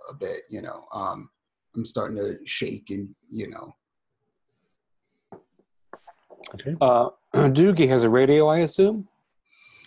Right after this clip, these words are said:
Speaker 2: Uh, yes.
Speaker 3: Uh, I think that with no sign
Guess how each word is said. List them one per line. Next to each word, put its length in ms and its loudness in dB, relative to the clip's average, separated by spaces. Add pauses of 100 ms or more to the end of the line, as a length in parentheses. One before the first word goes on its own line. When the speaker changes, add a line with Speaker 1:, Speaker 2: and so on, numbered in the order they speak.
(120)
Speaker 2:
Uh, 460 4 (560)
yes. 400 -2 (1500)
Speaker 3:
Uh, 460 4 (100)
I 120 0
think 420 -2
that 360 4 (600)
with 360 -8
no 300 2
sign 720 0